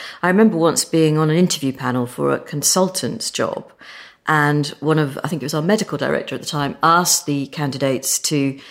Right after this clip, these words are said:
tell us about their failures. And on this occasion, there were three men and there was one female candidate.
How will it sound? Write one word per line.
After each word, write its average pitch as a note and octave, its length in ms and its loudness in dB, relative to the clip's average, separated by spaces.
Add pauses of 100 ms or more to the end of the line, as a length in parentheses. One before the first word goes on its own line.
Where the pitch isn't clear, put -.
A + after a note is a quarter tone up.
(220)
tell D#3 220 2
us C#3+ 160 2
about D3 300 -2
their D#3+ 140 -2
failures. G#3+ 760 0 (500)
And E3 320 0
on F3+ 200 4
this F3+ 160 2
occasion, C#3+ 480 0
there C#3+ 140 2
were C#3+ 360 0
three E3+ 520 2
men B2+ 500 -2 (120)
and C#3+ 300 -4 (240)
there D3+ 120 -4
was C#3+ 200 -4
one D3+ 280 0
female F#3+ 400 0
candidate. B2 600 -4